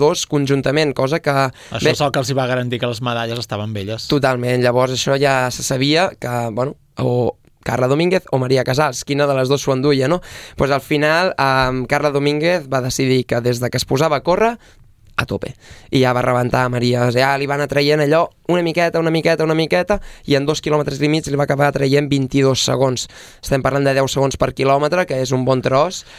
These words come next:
Speaker 1: eh, i més quan ja
Speaker 2: No,
Speaker 1: estàs
Speaker 2: està,
Speaker 1: fatigat.
Speaker 2: suposo que en el primer córrer ja una hauria anar més collada que l'altra, llavors en bici van ser intel·ligents, es van deixar atrapar
Speaker 1: Sí.
Speaker 2: i van dir, si aquestes volen tirar, que tirin, jo sé que corrent me les enduré,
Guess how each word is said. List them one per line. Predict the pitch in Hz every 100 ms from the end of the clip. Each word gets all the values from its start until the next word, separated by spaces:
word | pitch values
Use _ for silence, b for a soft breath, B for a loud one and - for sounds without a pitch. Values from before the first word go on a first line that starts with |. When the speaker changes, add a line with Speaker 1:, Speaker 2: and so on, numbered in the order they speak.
| B
Speaker 1:
eh, | - 120 120
i | 127
més | 127
quan | - 135
ja | 123
Speaker 2:
No, | 139
Speaker 1:
estàs | 131 123
Speaker 2:
està, | 139 127
Speaker 1:
fatigat. | 131 117 147
Speaker 2:
suposo | 151 151
que | 160
en | 151
el | 143
primer | 151 139 135
córrer | 147 131 123
ja | 131 135 127 -
una | 143 131
hauria | 120 120 123
anar | 127 127 123
més | 123 135 -
collada | - 139 127 123 127
que | 143
l'altra, | 165 170 175 180
llavors | 160 123 131 127
en | 123
bici | 135 131
van | 127 117
ser | 123
intel·ligents, | 113 113 113 123
es | 107
van | 123
deixar | 123 110 117
atrapar | 127 120 165 196
Speaker 1:
Sí. | 190
Speaker 2:
i |
van | 139
dir, | 127 117
si | 127
aquestes | 143 - 113
volen | 127 117
tirar, | 117 120 117
que | 135
tirin, | 147 151 156 185
jo | 147 135
sé | 135
que | 127
corrent | 120 120 120 110
me |
les | 107 110
enduré, | 143 120 107 143